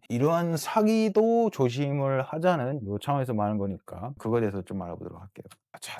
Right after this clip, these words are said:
최근 오 년간 이 피해 규모 증가 추이라고 하는데 동남아에서, 자, 한국인 대상 취업 사기 감금 피해가 좀 엄청나게 늘어났는데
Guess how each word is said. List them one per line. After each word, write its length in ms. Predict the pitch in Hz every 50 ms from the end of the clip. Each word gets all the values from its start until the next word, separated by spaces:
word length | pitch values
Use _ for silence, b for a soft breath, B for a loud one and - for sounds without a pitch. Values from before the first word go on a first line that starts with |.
| - _
최근 400 | - - - 214 190 220 233 214
오 240 | 143 104 98 110
년간 420 | 139 156 180 190 185 170 160 151 110
이 160 | 107 110 113
피해 340 | 104 - - - 202 208 208
규모 340 | 190 185 180 175 165 143 120
증가 540 | - - - 120 135 143 143 139 139 127 -
추이라고 680 | - - - 151 143 139 135 131 127 117 110 107 104
하는데 520 | 104 104 95 92 92 95 110 110 98 87 87 -
동남아에서, 1120 | - 127 127 143 160 170 175 180 185 175 151 127 110 95 - 131 127 120 95 87 90 90 - _ _ _ _
자, 140 | - 101 92 90
한국인 840 | - - 170 185 220 233 240 233 240 240 220 214 214 208 208 202
대상 560 | 170 139 127 117 113 131 131 135 139 139 135 123 -
취업 340 | - - 156 151 - -
사기 440 | - - 127 117 107 110 120 131 131
감금 400 | - - 185 90 90 98 104 101 -
피해가 560 | - - 127 110 101 92 101 104 98 87 - - - _ _ _ _
좀 160 | - 95 -
엄청나게 880 | - 95 113 120 110 - 170 175 165 147 143 123 113 110 107 101 85 - -
늘어났는데 760 | - 110 110 110 104 104 117 123 113 98 85 85 82 90